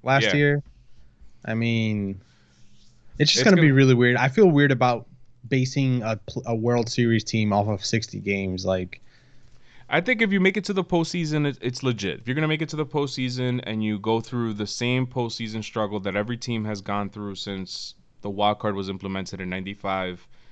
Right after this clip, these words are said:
Speaker 2: you should be crowned the World Series champion. You're legit. But the regular season,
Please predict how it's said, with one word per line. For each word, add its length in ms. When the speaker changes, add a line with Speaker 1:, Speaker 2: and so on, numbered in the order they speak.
Speaker 2:
you 160
should 180
be 100
crowned 340
the 40
World 220
Series 320
champion. 400
You're 140
legit. 480
But 100
the 100
regular 440
season, 720